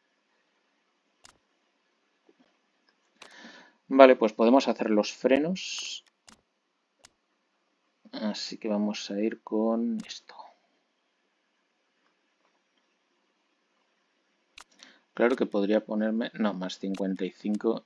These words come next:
no es mucho. Venga, a fabricar esta pieza.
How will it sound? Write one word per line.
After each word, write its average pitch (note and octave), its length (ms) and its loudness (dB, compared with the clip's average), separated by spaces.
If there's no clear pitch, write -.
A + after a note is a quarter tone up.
no G2 180 -4
es - 120 -12
mucho. C#3+ 520 -6
Venga, A2+ 300 4
a A#2 160 2
fabricar G2+ 480 2
esta - 220 -8
pieza. D#3+ 520 0